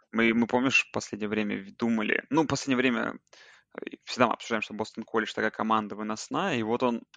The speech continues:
был хорош в этой команде, но звёзд всё бы не с-, звёзд, з-, блин, ё-моё, звёзд с неба не хватало, в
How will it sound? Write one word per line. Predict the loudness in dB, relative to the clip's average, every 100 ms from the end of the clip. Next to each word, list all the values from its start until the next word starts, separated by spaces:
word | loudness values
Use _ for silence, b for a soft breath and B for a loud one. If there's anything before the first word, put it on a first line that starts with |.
| _
был | -2 -2
хорош | 2 4 4 2 -2
в | -8
этой | -10
команде, | -6 -2 0 0 -4 -6 -6 _ _ _ _ _
но | -10 0 2 2 0 _ _ _ _ _ _ _ _ _
звёзд | 4 6 6
всё | 6 4
бы | 4
не | 0 -2
с-, | -10 -10
звёзд, | -10 2 4 4 0 _ -16
з-, | -12 -12 -10
блин, | -8 -8 -6
ё-моё, | -6 -6 -10 b b b
звёзд | 2 4 4
с | 0
неба | 2 2 2
не | 2
хватало, | 0 0 0 0
в | -4